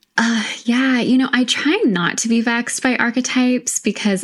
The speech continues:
I know they represent an energy that, you know, exists within every person, every soul.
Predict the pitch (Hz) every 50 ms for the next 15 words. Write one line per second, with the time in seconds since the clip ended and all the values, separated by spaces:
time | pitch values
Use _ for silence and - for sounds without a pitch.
0 | - 185 190 190 190 190 185 185 185 190 190 185 180 180 180 175 - 185 175 -
1 | 190 180 - - - - 165 175 175 175 180 175 185 175 175 170 170 165 - -
2 | - - 180 170 - - 160 160 170 - 165 170 165 - - - 165 - 175 165
3 | 160 160 - - - - 214 208 202 - - 196 190 185 175 - 165 165 156 160
4 | - - - 185 180 180 175 170 175 180 170